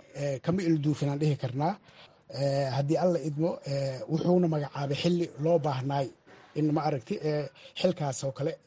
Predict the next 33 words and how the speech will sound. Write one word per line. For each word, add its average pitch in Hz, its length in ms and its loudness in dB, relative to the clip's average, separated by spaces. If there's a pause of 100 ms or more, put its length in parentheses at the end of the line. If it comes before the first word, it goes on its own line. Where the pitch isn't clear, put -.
eh, 139 320 -2
hay-addaas 156 460 0
oo 139 60 -4
kale 139 180 -2
la 156 100 2
sameeyo. 151 400 2 (840)
Eh, 143 300 -2 (100)
Cabdiraxmaan 175 420 2
Cabdishakuur 185 420 -2
waa 165 200 2
aqoon-yahan, 208 440 -2 (340)
eh, 143 260 -2
haddii 139 200 -2
Alla 160 200 0
ku 165 120 -4
diidin 160 240 0
wax 180 140 0
badan 156 300 -2
ka 185 100 -6
soo 160 200 0
shaqeeyey 143 540 -2 (300)
hay-adaha 160 420 0
samafalka. 190 580 -2 (840)
Eh, 151 340 2
waa 160 200 2
nin 240 280 2 (120)
naxariis 160 520 -2
badan 165 340 -2
oo 160 120 -2
dadka 156 280 -2
dhegeysta. 143 440 -2
Waa 139 220 0
xil, 190 300 -2